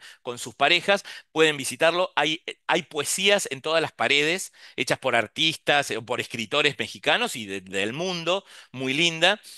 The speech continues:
Eh, cuando pueden colocar, aquellos más enamorados, los candados. Hay dos cruces donde los enamorados ponen los candados, eh, y por eso es el Callejón del Amor. Y después vamos a ir al centro, a la Plaza de Armas,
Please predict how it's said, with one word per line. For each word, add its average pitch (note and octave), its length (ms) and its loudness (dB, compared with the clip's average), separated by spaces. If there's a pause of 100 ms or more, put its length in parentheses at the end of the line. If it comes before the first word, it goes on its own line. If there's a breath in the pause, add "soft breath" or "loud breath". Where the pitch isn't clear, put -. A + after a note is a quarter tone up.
(240 loud breath)
Eh, A#2+ 440 4
cuando B2+ 400 0
pueden C#3 240 0
colocar, C3 360 0
aquellos A#2+ 380 -2
más A#2 180 -4
enamorados, A#2 440 0
los A2+ 120 -12
candados. D3+ 460 0
Hay B2+ 140 0
dos C#3+ 240 -4
cruces E3 400 -2
donde B2 400 -2
los G#2+ 240 -10
enamorados A2+ 400 -4
ponen A#2+ 260 -8
los G#2+ 140 -10
candados, C#3 580 0 (340 loud breath)
eh, A#2 300 2
y D3+ 80 -6
por C#3 180 -2
eso C#3 180 0
es D#3+ 80 -6
el C3+ 100 0
Callejón B2 640 -6
del G#2+ 180 2
Amor. G2 400 -6
Y A#3 120 0
después C4 220 2
vamos B3+ 220 2
a A3 60 -2
ir G#3+ 80 2
al A3+ 100 2
centro, B3 320 0
a A#3 40 2
la D#3 120 2
Plaza E3+ 320 -2
de C#3 140 2
Armas, G2+ 420 -2